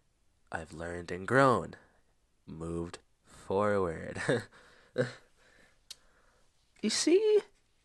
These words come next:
It's that easy. No, I'm just kidding. Again, if, if you don't agree, you know, it's understandable. I could be just spewing stuff. <laughs> But, like I said,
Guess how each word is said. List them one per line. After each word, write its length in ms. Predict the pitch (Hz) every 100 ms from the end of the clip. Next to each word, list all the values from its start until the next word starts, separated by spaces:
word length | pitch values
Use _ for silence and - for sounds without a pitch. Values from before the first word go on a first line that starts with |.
| _
It's 260 | 392 220 139
that 280 | 139 185 -
easy. 340 | 240 392 -
No, 80 | 101
I'm 60 | 87
just 160 | -
kidding. 240 | - 87 85 - - _ -
Again, 320 | - 110 85 - -
if, 180 | 107 110 - -
if 140 | 104
you 80 | 110
don't 220 | 110 110
agree, 340 | 110 - 90 92 - _ _ _ _ _
you 120 | - 98
know, 180 | 85 87 _
it's 100 | -
understandable. 640 | 180 370 101 90 95 90 92 _ _ _ _ _ _ _ _ _ _ _ _ _ _ _ _ 117
I 80 |
could 200 | 123 135
be 80 | 110
just 180 | 95 -
spewing 420 | - 82 85 85
stuff. 460 | - - 85 82 -
<laughs> 280 | 127 120 123 - _ _ _ _ _ _ _ _ _ _ _ _
But, 1120 | - 113 90 80 85 104 87 117 139 160 - - _ _ _ _ _ _ _ _ _ _ _ _ _ _ _ _ _ _ _ _ _ _ _ -
like 240 | - - 95
I 60 | 92
said, 420 | - 98 92